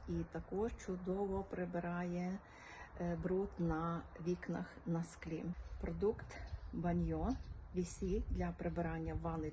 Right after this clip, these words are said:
туалетів, душових кабін. Справляється з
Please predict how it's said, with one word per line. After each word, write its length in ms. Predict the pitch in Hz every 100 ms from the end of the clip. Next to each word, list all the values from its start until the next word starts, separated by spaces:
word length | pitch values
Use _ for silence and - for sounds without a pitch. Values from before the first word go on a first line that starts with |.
| -
туалетів, 500 | 151 151 160 - - - - - - - - - -
душових 380 | 170 - 180
кабін. 460 | - 180 160 156 160 - -
Справляється 800 | - - 175 180 170 170 - 170 165
з 300 | 170 165 160